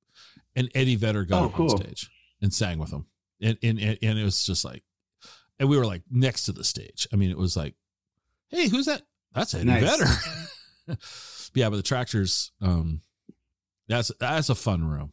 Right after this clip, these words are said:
Speaker 1: I, I don't know why. It's not really a great room for music, and the,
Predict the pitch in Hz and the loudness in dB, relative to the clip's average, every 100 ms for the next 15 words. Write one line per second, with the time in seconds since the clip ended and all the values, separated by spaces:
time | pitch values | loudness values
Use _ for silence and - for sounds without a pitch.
0 | - 104 131 131 117 92 92 92 90 - | -6 -2 0 2 2 2 0 0 -2 -6
1 | - - - - 107 113 123 120 107 98 | -18 -20 -14 -4 -2 2 2 2 2 0
2 | 82 87 78 85 80 87 85 78 90 80 | 0 -4 -2 -2 -2 0 0 2 0 0
3 | 82 | 0